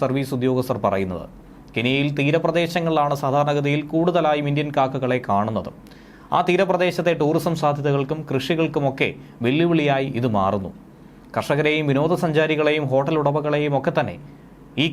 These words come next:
കാക്കകൾ പ്രതികൂലമായി തന്നെ ബാധിക്കുന്നു, വേട്ടയാടുന്നു. പൊതുവെ ഏഷ്യൻ രാജ്യങ്ങളിൽ കാണപ്പെടുന്ന കാക്കകളെയാണ് ഹൗസ് ക്രോ എന്ന് പറയുന്നത്.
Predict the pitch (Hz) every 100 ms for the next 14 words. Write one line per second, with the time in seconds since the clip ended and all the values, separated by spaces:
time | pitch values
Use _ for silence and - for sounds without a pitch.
0 | 147 139 147 143 135 135 - - - -
1 | - 123 151 170 160 143 139 135 131 113
2 | 107 110 139 135 151 - - - 107 110
3 | 113 95 90 85 - - - - - -
4 | - - - - 160 196 185 190 233 220
5 | 202 180 202 202 190 165 175 175 165 160
6 | 151 - - 143 160 175 170 160 143 143
7 | 143 151 151 - 185 175 175 139 143 127
8 | 123 117 110